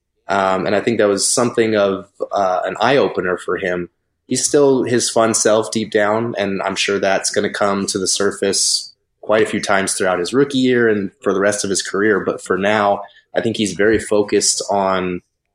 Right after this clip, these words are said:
um, buying into what Igor is telling him about, you know, you buy in defensively, you sacrifice a little bit now, and you're gonna be great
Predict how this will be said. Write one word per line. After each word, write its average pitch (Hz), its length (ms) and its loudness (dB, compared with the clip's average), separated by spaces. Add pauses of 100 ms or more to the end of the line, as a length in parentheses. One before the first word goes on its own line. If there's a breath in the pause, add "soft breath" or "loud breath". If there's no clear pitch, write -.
(120)
um, 90 300 -2
buying 110 320 2
into 104 260 0
what 98 200 0
Igor 101 260 0
is 87 80 -2
telling 120 320 0
him 95 200 -2
about, 90 480 -2
you 101 100 -6
know, 90 120 -6
you 92 180 -4
buy 98 200 2
in 104 120 2
defensively, 110 580 0
you 104 160 -4
sacrifice 101 720 -2
a - 40 -4
little 98 220 0
bit 95 180 -2
now, 101 460 0 (300)
and 101 120 -2
you're 101 120 2
gonna 98 220 0
be 92 520 -4 (120)
great 98 540 -2